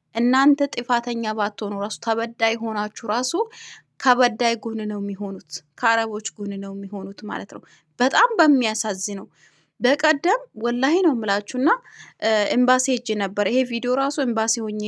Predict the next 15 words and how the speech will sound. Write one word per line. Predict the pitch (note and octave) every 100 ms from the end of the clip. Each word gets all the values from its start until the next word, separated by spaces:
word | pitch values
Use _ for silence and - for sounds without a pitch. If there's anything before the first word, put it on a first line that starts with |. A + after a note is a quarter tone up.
| G3+
ነው፣ | F#3+ F#3
እንትን | F3+ G#3 G3+
ኤምባሲ | G3 G#3 G#3+ A3+
ውስጥ | G#3+ -
ል-፣ | G3 G3 F3
ልገባ | G3+ G3 G#3 G3+ G3+
ሲሄድ | G#3+ A3+ C#4 - _ - - -
ጊዜ | G#3 A3+
አልደረሰምና | A3 G#3 G#3 G#3+ G#3+ G#3 G#3 B3 C#4
«እዛ | - G3+ G#3+
ራቅ | G3+ G3+ -
ብለሽ | G3+ G3+ G3+
ቁሚ» | - F#3+ G3+
ተብዬ፣ | G#3 G3 G3+ G#3 C4 D4+ -
እ፣ | F#3